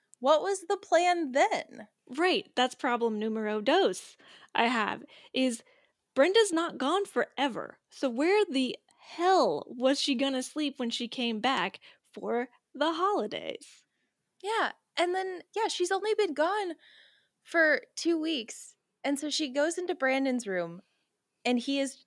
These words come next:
Speaker 1: like, the idea that he has done all of this stuff in the two weeks that she's been gone blows my mind. 'Cause we know that the first week that she was gone,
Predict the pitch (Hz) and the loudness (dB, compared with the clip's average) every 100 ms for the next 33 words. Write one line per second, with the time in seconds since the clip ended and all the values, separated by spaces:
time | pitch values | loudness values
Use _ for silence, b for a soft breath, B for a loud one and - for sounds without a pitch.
0 | - 202 - - - 330 381 262 196 - | 0 0 0 -4 2 2 2 0 -4 -6
1 | 185 226 196 180 175 165 180 185 - 156 | -2 -2 0 -2 0 2 2 2 -2 -8
2 | - 160 - 156 156 - - 175 160 - | -2 -4 -4 -8 -12 -10 -8 -6 -8 -10
3 | - - 156 - - - 139 - - 196 | -14 -12 -12 -12 -10 -4 -4 -4 -8 -14
4 | b b b b b b _ - 208 202 | b b b b b b _ 2 4 4
5 | 156 143 120 - 196 _ _ _ _ _ | 0 -10 -12 -16 -20 _ _ _ _ _
6 | - 220 214 233 226 269 185 185 185 - | -8 -4 0 2 4 2 2 -2 -2 0
7 | 226 294 202 175 151 - 165 160 175 160 | -2 0 -4 -4 -6 -4 -6 -4 -2 -2
8 | 151 151 | -2 -4